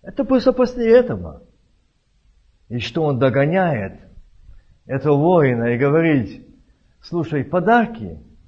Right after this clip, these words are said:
Догнал, попросил его подарки. Взял. И что ему сказал? «Не горело ли сердце мое?» Почему? Где ты был?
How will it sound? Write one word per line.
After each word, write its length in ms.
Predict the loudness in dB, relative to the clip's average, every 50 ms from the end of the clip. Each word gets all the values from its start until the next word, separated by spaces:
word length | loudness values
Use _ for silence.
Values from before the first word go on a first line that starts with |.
| _ _ _ _ _ _ _ _ _ _ _ _ _ _ _ _ _ _ _ _ _ _ _ _ _ _ _ _ -8
Догнал, 480 | -6 -6 -4 -2 0 2 4 4 4
попросил 480 | 2 -2 -6 -4 -6 -8 -6 -6 -6 -4
его 140 | -4 -4 -4
подарки. 680 | -4 -6 -6 -4 -6 -6 -6 -8 -10 -14 -16 -18 -18 -20 -20 _ _ _ _ _ -20
Взял. 560 | -16 -14 -10 -8 -8 -8 -8 -10 -12 -16 -20 _ _ _ _ _ _ _ _ _ _ _
И 100 | -20 -20
что 160 | -14 -10 -8 -6
ему 180 | -6 -6 -6
сказал? 480 | -8 -10 -10 -8 -8 -6 -6 -6 -8 -8
«Не 140 | -8 -8 -8
горело 460 | -8 -8 -8 -8 -8 -8 -8 -10 -10
ли 140 | -12 -14 -16
сердце 500 | -16 -16 -16 -16 -16 -16 -18 _ -20 -20
мое?» 280 | -20 -20 -20 -20 -20 _ _ _ _ _ _ _ _ _ _ _ _ _ _ _ _ _ _ _ _ _ _ _ _ _ _ _ _ _ _ _ _ _ _ _ _ _ _ _ _ _ _ _ _ _ _ _ _ _ _ _ _ _ _ _ _ _ _ _ -16
Почему? 420 | -16 -12 -8 -6 -6 -6 -6 -6
Где 280 | -8 -8 -4 -4 -4 -4
ты 140 | -4 -6 -8
был? 340 | -8 -10 -12 -14 -16 -20